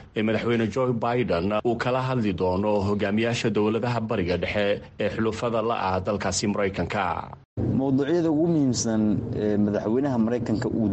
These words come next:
Speaker 2: doonayo inuu kala hadlo madaxda, ee, dowladaha dhaca Bariga Dhexe ama Middle East, waxyaaba ugu, ugu weyn ayaa, ayaa ah sidii markaasi dowladda Maraykanka ay u sii xoojin lahayd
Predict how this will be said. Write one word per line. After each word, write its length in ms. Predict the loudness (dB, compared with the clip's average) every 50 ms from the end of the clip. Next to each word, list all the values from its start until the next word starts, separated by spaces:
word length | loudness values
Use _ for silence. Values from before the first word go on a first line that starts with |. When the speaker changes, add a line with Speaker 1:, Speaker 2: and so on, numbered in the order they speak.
| 2
Speaker 2:
doonayo 400 | 2 2 2 2 2 2 2 2 2 2
inuu 160 | 0 0 0
kala 160 | 0 -2 -2
hadlo 480 | -2 -2 -2 0 0 0 0 0 0 0 0 0 0 0 0
madaxda, 560 | 0 0 0 -2 -2 -2 -2 0 0 0 2 2 2 0 0 0 0
ee, 220 | 0 0 0 0 0 0 0
dowladaha 540 | 0 0 0 2 0 0 0 -2 -2 -2 -2
dhaca 320 | 0 0 2 2 0 0 0 -2
Bariga 240 | 0 0 0 0 0
Dhexe 320 | 0 0 -2 0 0 0 0 -2 -2 -2 -2 -2 -2 0
ama 420 | 0 0 0 2 2 2 2 2 2
Middle 300 | 2 2 2 2 0 0 2
East, 320 | 2 0 0 0 -2 0 0 0 0 -2 -4 -6 -6 -6 -6 -6 -6 -6 -6 -4
waxyaaba 300 | -4 -2 0 0 0 2
ugu, 200 | 2 2 2 2 2 2 0 0 0
ugu 200 | 0 2 2 4 4
weyn 160 | 2 2 2
ayaa, 260 | 2 2 0 0 0 -2 -4 -4 -2 -2
ayaa 240 | 0 0 0 0 0 0 -2 -2
ah 100 | -2 -2 -4 -6 -6 -6 -6 -6 -6 -8 -8 -6
sidii 600 | -6 -4 -2 0 2 4 4 4 4 4 4 6
markaasi 520 | 4 4 2 2 0 0 0 0 0 0 0
dowladda 320 | 0 2 2 0 2 2
Maraykanka 520 | 2 2 2 0 -2 0 -2 -2 0 -2 -2
ay 680 | -2 -2 -2 0 0 2 2 2 2 2 2 2 0 0 -2 -4 -4 -6 -6 -4 -2
u 60 | -2
sii 220 | -2 0 0 0 0
xoojin 400 | 0 0 -2 0 0 2 2 2 2
lahayd 400 | 0 0 -2 0 0 0 -2